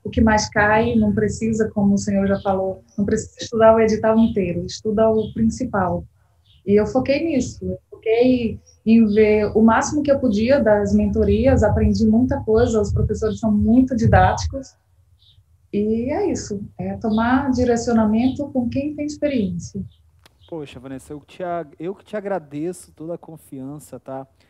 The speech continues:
Speaker 2: Eu não sei se você acompanha a minha vida, meu Instagram, minha vida como mentor, é uma, é uma luta, assim, pra eu fazer pessoas acordarem, né, pra vida, assim, mostrar pra pessoa que,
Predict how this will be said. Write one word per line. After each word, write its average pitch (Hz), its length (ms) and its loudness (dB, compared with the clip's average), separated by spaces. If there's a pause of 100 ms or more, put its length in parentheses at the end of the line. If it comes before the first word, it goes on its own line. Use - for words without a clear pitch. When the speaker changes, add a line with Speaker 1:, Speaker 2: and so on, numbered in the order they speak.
(340)
Speaker 2:
Eu 143 100 -16
não 139 60 -16
sei 160 120 -14
se - 80 -20
você 160 220 -14
acompanha 151 600 -14
a 143 40 -14
minha 151 260 -12
vida, 147 440 -16
meu 151 140 -16
Instagram, 151 560 -14
minha 151 340 -14 (100)
vida 147 220 -14
como 151 260 -20 (140)
mentor, 165 760 -10
é 160 40 -8
uma, 170 420 -12 (560)
é - 60 -16
uma 208 180 -8
luta, 208 520 -8
assim, 196 360 -12
pra 190 140 -14
eu 190 100 -8
fazer 190 400 -10
pessoas 202 380 -14
acordarem, 185 760 -8
né, 156 200 -16 (260)
pra 156 140 -12
vida, 151 580 -14
assim, 165 340 -20 (140)
mostrar 202 420 -10
pra 226 100 -12
pessoa 208 500 -12
que, 208 420 -14